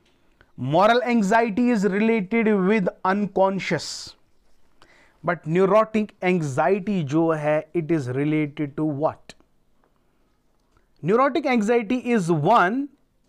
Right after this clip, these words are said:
yes, neurotic anxiety is one in which there occurs an emotional response to a threat to the ego that the impulse may break through into. Option one, consciousness,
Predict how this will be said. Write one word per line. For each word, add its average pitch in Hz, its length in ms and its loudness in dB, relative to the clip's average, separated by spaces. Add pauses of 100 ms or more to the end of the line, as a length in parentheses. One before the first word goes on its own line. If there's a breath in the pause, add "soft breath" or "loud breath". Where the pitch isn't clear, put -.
(120)
yes, 170 640 -2 (480)
neurotic 170 680 0
anxiety 175 640 -2
is 190 160 0
one 185 240 0
in 240 220 -2
which 254 160 2
there 277 180 2 (100)
occurs 233 400 0
an 311 160 2 (340 loud breath)
emotional 294 680 4
response 233 640 -2
to 214 120 0
a 202 60 0
threat - 400 -4
to 190 80 2
the 190 120 -2
ego 151 380 -2 (340 soft breath)
that 160 280 0
the 175 120 -2 (100)
impulse 185 560 0
may 170 200 0
break 156 560 -2
through 160 300 -6 (100)
into. 160 580 -4 (2500)
Option 143 420 0
one, 196 320 -2 (400)
consciousness, 143 1080 -6